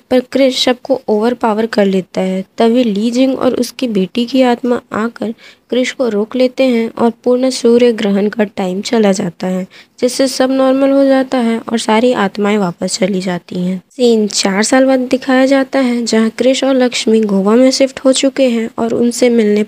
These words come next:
पॉल और जेनी आए हैं। यहीं हम क्रिश के बेटे को देख पाते हैं, जहां हमें उसकी आंखों में किसी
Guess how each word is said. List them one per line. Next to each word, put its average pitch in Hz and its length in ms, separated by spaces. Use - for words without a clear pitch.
पॉल 196 240
और 202 100
जेनी 185 440
आए 180 260
हैं। 185 200
यहीं 226 420
हम 269 140
क्रिश 240 320
के 269 160
बेटे 220 320
को 269 160
देख 269 180
पाते 277 320
हैं, 240 320
जहां 247 300
हमें 247 280
उसकी - 360
आंखों 202 340
में 233 160
किसी 233 300